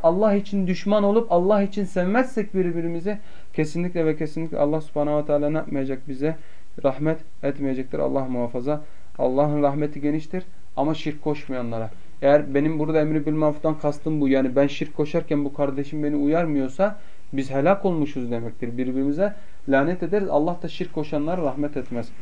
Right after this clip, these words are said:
Allah'a sığınırız. Kullama dakhalet ummetun la'anet uhtaha. Her ümmet girdiğinde kardeşine, e, lanet edecekler diyor Araf suresi otuz sekizinci ayet.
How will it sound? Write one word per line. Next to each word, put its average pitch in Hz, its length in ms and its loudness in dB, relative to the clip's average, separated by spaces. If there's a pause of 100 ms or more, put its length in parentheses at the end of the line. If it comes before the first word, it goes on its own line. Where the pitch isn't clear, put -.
(220)
Allah'a 131 300 0
sığınırız. 117 460 -4 (480)
Kullama 180 520 6
dakhalet 180 420 4
ummetun 180 480 0
la'anet 175 420 0
uhtaha. 160 560 2 (280)
Her 185 160 6
ümmet 175 440 0
girdiğinde 156 600 4 (300)
kardeşine, 151 720 4 (300)
e, 135 420 6
lanet 147 440 6
edecekler 135 580 0
diyor 147 240 2
Araf 143 280 4
suresi 143 460 -2
otuz 139 240 -4
sekizinci 131 520 -4
ayet. 123 120 -2